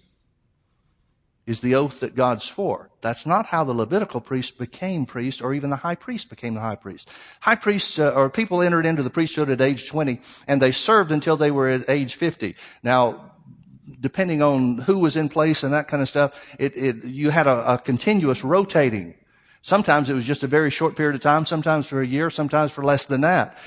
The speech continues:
that somebody would stand in the office of the high priest. Because you might come in at twenty, but there might be people that were way ahead of you so that by the time you got forty-nine, you were the next one up,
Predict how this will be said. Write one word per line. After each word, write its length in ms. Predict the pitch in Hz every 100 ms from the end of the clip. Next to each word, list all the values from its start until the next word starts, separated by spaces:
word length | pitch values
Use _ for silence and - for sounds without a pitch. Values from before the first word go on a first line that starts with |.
| - -
that 100 | 135
somebody 320 | 156 147 139
would 160 | 127
stand 320 | - 170 160 160
in 80 |
the 100 | 143
office 300 | 143 139 127
of 80 | 131
the 80 | 117
high 180 | 127 131
priest. 520 | - 208 98 - - _ - -
Because 540 | 131 143 120 120 - 123 123 - - -
you 160 | 127 160
might 220 | 160 147
come 180 | 165 160
in 100 | 151
at 140 | 135
twenty, 380 | - 226 190 170 - - -
but 120 | 131
there 120 | 156
might 240 | 156 156
be 80 | 147
people 360 | 147 185 151 151
that 140 | 147
were 120 | 131
way 240 | 131 165 180
ahead 240 | 160 170
of 100 | 156
you 400 | 160 214 180 180 - _ _ _ _
so 220 | - 175
that 160 | 160 139
by 120 | 156
the 80 | 151
time 280 | 156 170 165
you 100 | 175
got 220 | 165 143
forty-nine, 680 | 175 170 165 190 196 170 180 -
you 200 | 120 156
were 140 | 202 175
the 120 | 156
next 300 | 160 170 -
one 220 | 160 165
up, 500 | 185 202 180 - -